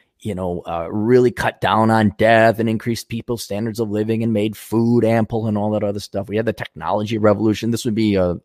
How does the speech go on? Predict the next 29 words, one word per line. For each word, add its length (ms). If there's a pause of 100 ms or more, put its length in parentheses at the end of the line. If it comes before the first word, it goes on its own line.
a, 320
a 80
revolution 680
on 200
par 300
with 180
that. 280 (1160)
People, 280
it 140
w-, 500
we'd 260
be 120
so 240
free. 680
I'd, 140
I'd 160
imagine 340
there'd 140
also 240
be 220
the 120
consequential 680
economic 400
growth. 360 (1300)
Um, 440
<clears throat> 40
the 680
tyranny 480 (100)
would 200